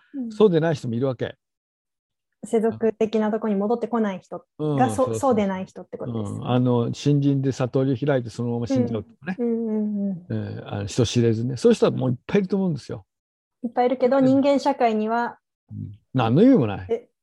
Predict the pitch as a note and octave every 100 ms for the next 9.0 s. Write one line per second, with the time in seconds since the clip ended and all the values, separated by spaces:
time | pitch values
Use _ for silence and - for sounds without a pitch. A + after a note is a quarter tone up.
0 | _ - A3+ F#3+ F3 F3 F3 E3+ - -
1 | C3+ E3 F3 F3 D3+ D3+ G3+ B2+ G3+ F#3+
2 | F#3 - _ A2+ A2+ G#2 A2+ D3+ D3+ C#3+
3 | A#2 F#2+ G2 G2+ A2 C#3+ D#4+ _ - C4+
4 | D4+ - E4+ F4 - _ _ _ _ -
5 | F#2+ B2 D#3+ D3+ D#3 D3 D3 _ _ -
6 | _ - D3 D3+ D3+ D3 D3 D3+ A3+ C4
7 | G#3+ D3+ G3 F3+ C#3+ C#3 A#2 A#2 A#2+ D#3+
8 | F3+ E3+ E3 C3 G2+ G2 F2+ - -